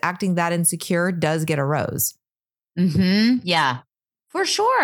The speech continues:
Speaker 1: I was, and
Speaker 2: Rachel was
Speaker 1: I
Speaker 2: out of the blue, out of the blue for me. I
Speaker 1: So
Speaker 2: was like,
Speaker 1: out of, she's disappeared from the edit on this show.
Speaker 2: Right.
Speaker 1: Like, there's, there, they've been showing nothing about her.
Speaker 2: Right. I mean, the only
Speaker 1: She's
Speaker 2: thing more shocking would have
Speaker 1: background.
Speaker 2: been Kelsey T.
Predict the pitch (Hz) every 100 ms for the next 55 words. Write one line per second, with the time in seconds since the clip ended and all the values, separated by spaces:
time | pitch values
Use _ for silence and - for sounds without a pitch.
0 | 202 220 269 226 233 214 214 233 202 208
1 | 220 196 208 208 180 170 160 127 110 120
2 | 160 160 170 165 151 147 139 139 120 120
3 | 131 120 120 127 - - 117 311 294 -
4 | 302 - 330 349 349 277 330 370 - 269
5 | 254 254 370 415 - - 214 240 - -
6 | 269 415 269 214 202 226 202 - 240 240
7 | 220 226 240 269 247 233 240 403 - 508
8 | 330 175 139 135 - - _ _ _ -
9 | 110 - _ _ _ _ _ _ _ -
10 | 269 277 262 262 285 311 277 233 254 359
11 | 165 240 180 139 139 143 139 - 135 127
12 | 135 120 131 87 117